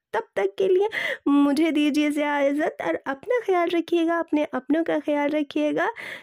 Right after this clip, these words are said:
फिर हाजिर होती है ये बंदी रात के सफ़र में।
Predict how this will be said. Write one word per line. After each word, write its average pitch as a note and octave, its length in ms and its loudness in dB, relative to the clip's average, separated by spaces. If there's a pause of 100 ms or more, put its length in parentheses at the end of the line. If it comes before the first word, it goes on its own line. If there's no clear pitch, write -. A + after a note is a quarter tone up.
(140)
फिर A4 180 2
हाजिर G#4+ 320 2
होती G4+ 320 2
है G4+ 100 4
ये G4 80 2
बंदी F#4 400 4 (440)
रात C4 360 -4
के C#4 160 -2
सफ़र G3 400 -4
में। F#3+ 260 -4